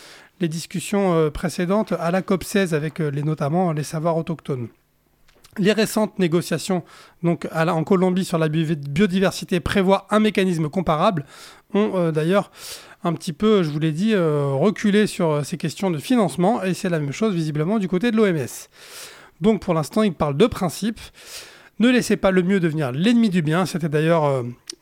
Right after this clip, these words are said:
un conseil du chef de l'O M S, Tedros Adhanom Ghebreyesus,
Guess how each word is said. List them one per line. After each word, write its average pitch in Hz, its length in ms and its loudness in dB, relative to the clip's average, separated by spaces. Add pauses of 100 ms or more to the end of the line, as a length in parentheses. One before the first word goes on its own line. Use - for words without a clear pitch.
un 147 200 -2
conseil 233 520 2
du 156 120 -2
chef 175 200 0
de 170 100 2
l'O 165 80 4
M 160 140 0
S, - 340 -2
Tedros 170 300 0 (240)
Adhanom 170 500 2 (220)
Ghebreyesus, 175 1080 -2